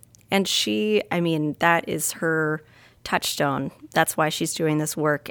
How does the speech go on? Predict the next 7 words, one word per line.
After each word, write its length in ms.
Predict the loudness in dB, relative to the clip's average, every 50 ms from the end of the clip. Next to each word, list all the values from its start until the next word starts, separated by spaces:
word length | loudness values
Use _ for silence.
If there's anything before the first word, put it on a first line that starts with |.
| -6 -4
And 340 | -2 -2 -2 -2 -4 -6 -10 _ _ _ -20 -20 -20 -20 -20 -20 -20 -16
I, 640 | -10 -8 -6 -4 -4 -2 -2 -2 -2 -2 -4 -6 -8 _ -8
you 100 | -6 -6
know, 220 | -6 -6 -10 -12 -14 -16 -10
it's 320 | -8 -6 -6 -6 -6 -8 -10 _ -14 -12
a 100 | -10 -10
very 560 | -4 -2 0 2 2 2 2 2 2 0 -2